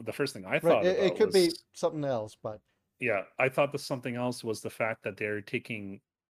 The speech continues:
Speaker 1: financial donations via Ko-fi and PayPal.
Speaker 2: I
Speaker 1: You know, nothing was exchanged, but still donations. It's like, "Hey, we're working on this. Donate to us to make it go faster," or, or support us while we do this, or something like that, right? It's like,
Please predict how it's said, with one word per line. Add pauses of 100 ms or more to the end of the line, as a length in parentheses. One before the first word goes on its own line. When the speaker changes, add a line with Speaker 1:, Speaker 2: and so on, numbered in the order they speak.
(220)
Speaker 1:
financial
donations
via
Ko-fi
and
PayPal. (920)
Speaker 2:
I
Speaker 1:
You
know, (480)
nothing (180)
was
exchanged,
but
still
donations.
It's
like,
"Hey,
we're
working
on
this.
Donate
to
us
to
make
it
go
faster,"
or,
or (340)
support
us
while
we
do
this,
or
something
like
that,
right?
It's
like,